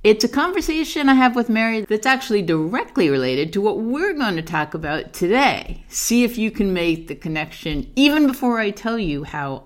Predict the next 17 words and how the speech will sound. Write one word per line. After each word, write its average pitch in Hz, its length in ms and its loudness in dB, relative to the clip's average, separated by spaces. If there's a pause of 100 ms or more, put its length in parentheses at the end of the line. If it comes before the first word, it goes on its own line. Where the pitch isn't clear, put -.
I 147 180 -2
tie 180 640 -4
two 170 680 2
ostensibly 117 1080 -4
divergent 117 920 -4
subjects - 560 -6
together. 160 340 0 (440)
Got 202 280 -4
your 165 120 -4
neurons 185 480 -2
firing 254 480 2
yet? 311 280 -2 (220)
If 147 240 -2
not, 254 480 2
they're 180 460 0
about 180 600 0
to. 123 340 0